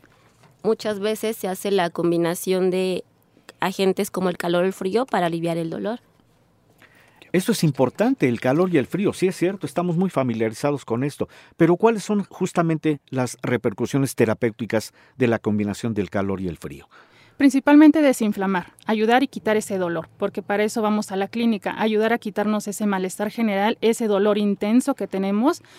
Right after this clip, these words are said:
Speaker 3: para tener una calidad de vida, pues, digna y poder movernos, tener mayor movilidad. Hay que movernos, si no nos movemos, obviamente, todo nos limita,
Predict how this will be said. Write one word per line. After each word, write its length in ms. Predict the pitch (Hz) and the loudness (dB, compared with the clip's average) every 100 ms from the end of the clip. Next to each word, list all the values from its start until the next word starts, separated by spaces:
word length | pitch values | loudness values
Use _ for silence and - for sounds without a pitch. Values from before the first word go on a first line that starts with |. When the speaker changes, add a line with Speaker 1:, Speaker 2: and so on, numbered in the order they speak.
| - - - | -20 -20 -2
Speaker 3:
para 200 | 214 214 | 0 2
tener 240 | 226 233 | 2 6
una 160 | 247 233 | 6 4
calidad 400 | 214 202 208 202 | 2 0 2 2
de 100 | 208 | 2
vida, 420 | 208 208 214 208 - - _ | 2 2 2 0 -6 -20 _
pues, 220 | 254 240 | 2 4
digna 420 | 294 311 240 226 - _ _ - | 4 4 2 0 -8 _ _ 0
y 120 | 247 | 2
poder 340 | 240 233 254 | 4 6 8
movernos, 800 | 262 240 240 294 277 202 185 - - | 8 8 6 6 6 4 -2 -10 -2
tener 280 | 233 233 | 2 4
mayor 520 | 240 233 220 208 240 254 | 4 4 2 2 4 6
movilidad. 680 | 240 208 190 190 202 214 - _ _ _ _ | 4 2 0 0 0 -2 -2 _ _ _ _
Hay 160 | 240 254 | 0 2
que 120 | 254 | 4
movernos, 520 | 240 220 214 208 202 | 4 4 2 2 0
si 100 | 233 | 2
no 120 | 240 | 6
nos 180 | 269 262 | 6 6
movemos, 440 | 240 226 240 247 240 | 4 4 4 2 2
obviamente, 600 | 226 220 220 226 247 - | 2 2 2 2 0 2
todo 220 | 247 240 | 2 4
nos 200 | 240 202 | 4 2
limita, 580 | 214 208 262 - 269 285 | 0 4 4 4 2 2